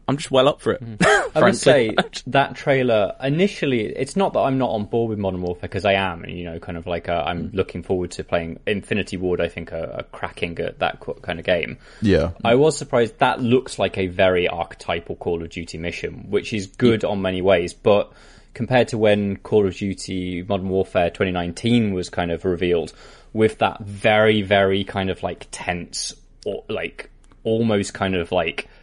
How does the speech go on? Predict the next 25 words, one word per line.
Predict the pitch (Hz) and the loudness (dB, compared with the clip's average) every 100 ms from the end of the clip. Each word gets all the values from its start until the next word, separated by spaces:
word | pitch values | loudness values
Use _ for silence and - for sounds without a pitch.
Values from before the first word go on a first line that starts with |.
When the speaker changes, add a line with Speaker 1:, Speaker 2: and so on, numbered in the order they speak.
| _ _ | _ _
Speaker 2:
heavy | - - 90 95 92 104 90 | -14 -8 0 0 0 -4 -4
burden | 87 90 90 87 87 85 | 0 2 2 0 -6 -6
sort | - 92 92 | 0 2 2
of | 87 | -2
walking | 92 101 90 - 92 | 2 4 4 0 -4
through | 98 | -2
the | 92 | -2
townhouse, | 104 101 90 - - - - - - _ - | 0 0 -2 -8 -12 -14 -20 -20 -20 _ 0
that | 135 131 127 | 2 2 2
one | 113 110 | 2 2
felt | - 104 87 | 2 4 4
like | - 104 | 0 -2
it's | 71 - - | -8 -10 -10
made | 71 104 98 | -4 -2 0
more | 104 101 | 2 2
of | 90 | 0
a | |
statement | - - 95 - 104 104 135 | -4 -2 -2 -2 -6 -6 0
about | 104 - | 0 2
what | 104 | 0
that | 80 - | -2 2
game | 113 104 98 | 6 6 4
Speaker 3:
Mm. | 110 | 0
Speaker 2:
is, | - | -2
where, | 98 92 | -2 0